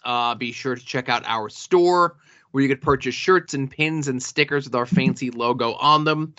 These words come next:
If you want even more fancy items with more fancy logos on them, whether it be from this show, from After Dark,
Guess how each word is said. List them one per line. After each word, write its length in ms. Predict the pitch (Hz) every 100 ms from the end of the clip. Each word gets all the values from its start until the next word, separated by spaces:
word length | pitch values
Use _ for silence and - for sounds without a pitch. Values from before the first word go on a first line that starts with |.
| - - _
If 140 | 135 131
you 60 | 127
want 180 | 135
even 300 | 135 139 139
more 340 | 131 135 143 143
fancy 540 | - 143 143 143 135
items 680 | 127 131 135 139 151 165 151
with 200 | 139 123
more 360 | 127 127 127 131
fancy 480 | 135 131 131 131 127
logos 560 | 120 127 131 127 123
on 280 | 92 123 123
them, 120 | 156
whether 140 | 190 135
it 60 |
be 80 | 117
from 200 | 107 107
this 160 | 120 135
show, 420 | - 143 139 139
from 240 | - 92
After 280 | 73 101 -
Dark, 440 | 156 175 170 160